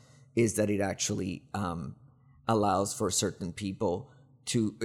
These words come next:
it allowed for the emergence of agribusiness. It allowed for people to keep making their farms bigger and bigger and bigger because there was an incentive towards that, and you could actually get yourself,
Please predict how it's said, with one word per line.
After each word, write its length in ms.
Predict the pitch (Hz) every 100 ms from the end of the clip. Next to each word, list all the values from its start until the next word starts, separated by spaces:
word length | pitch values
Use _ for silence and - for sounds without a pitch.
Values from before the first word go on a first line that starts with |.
| -
it 140 | 127 104
allowed 420 | 117 113 113 113
for 120 | 117
the 200 | 107 110
emergence 480 | 104 104 98 101 107
of 60 | 104
agribusiness. 840 | 98 110 95 71 - 82 76 -
It 100 | 92
allowed 360 | 95 95 95 -
for 120 | 87
people 320 | 104 - 107
to 120 | 104
keep 220 | 98 101 95
making 320 | 90 - 95
their 100 | 92
farms 320 | - 69 92
bigger 320 | - 92 95
and 160 | 85 98
bigger 300 | 92 92 92
and 80 | 92
bigger 240 | 135 127
because 300 | 104 - 110
there 80 | 90
was 160 | 92 98
an 80 |
incentive 680 | 92 92 - 95 104 62 - - - - - - -
towards 320 | 104 87 101
that, 240 | 110 107
and 140 | 95 98
you 100 | 98
could 140 | 104
actually 340 | 98 - 101
get 220 | 104 98 101
yourself, 440 | 101 - 90